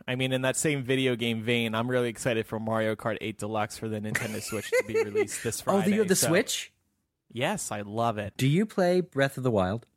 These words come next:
Speaker 1: Yes, that's all I'm playing right now.
Speaker 2: Yeah, I heard
Speaker 1: It's
Speaker 2: it's like the
Speaker 1: amazing.
Speaker 2: wow, I hear good things.
Speaker 1: Ugh, ugh.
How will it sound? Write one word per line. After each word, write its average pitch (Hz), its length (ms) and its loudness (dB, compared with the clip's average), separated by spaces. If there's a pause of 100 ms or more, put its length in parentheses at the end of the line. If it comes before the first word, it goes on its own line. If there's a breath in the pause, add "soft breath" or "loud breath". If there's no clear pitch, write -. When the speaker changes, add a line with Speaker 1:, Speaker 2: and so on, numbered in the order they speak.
(380)
Speaker 1:
Yes, 117 380 -2
that's - 220 -6 (260)
all 139 280 2
I'm 104 160 -6
playing 92 320 -8
right 65 200 -12
now. 64 300 -12
Speaker 2:
Yeah, 82 260 0
I 92 120 2
heard 95 140 2
Speaker 1:
It's 90 100 0
Speaker 2:
it's 113 120 -4
like 117 80 2
the 131 60 2
Speaker 1:
amazing. 87 300 -2 (240)
Speaker 2:
wow, 90 420 -2
I 104 100 2
hear 101 160 4
good 92 200 -2
things. 92 300 -10 (540)
Speaker 1:
Ugh, 143 200 2 (500 loud breath)
ugh. 156 180 0